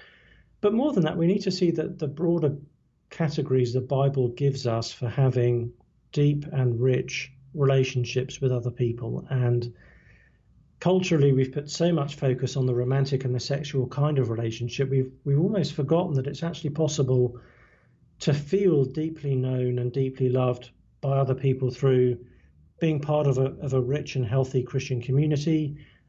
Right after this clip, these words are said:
uh, through, through deep and appropriate friendship. And the Bible has a, a kind of broader way of thinking about that kind of deep, uh,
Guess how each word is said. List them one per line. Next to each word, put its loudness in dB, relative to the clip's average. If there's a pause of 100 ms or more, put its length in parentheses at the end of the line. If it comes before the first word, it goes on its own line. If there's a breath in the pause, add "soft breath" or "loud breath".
uh, 0
through, 2 (180)
through 0
deep -2 (240)
and 2
appropriate -2
friendship. 0 (580 soft breath)
And 4
the 2
Bible 2
has 0
a, 0
a -6
kind -4
of -2
broader 2
way 2
of 0
thinking 0
about -2 (460 soft breath)
that -4
kind 2
of -4
deep, -4 (840)
uh, -2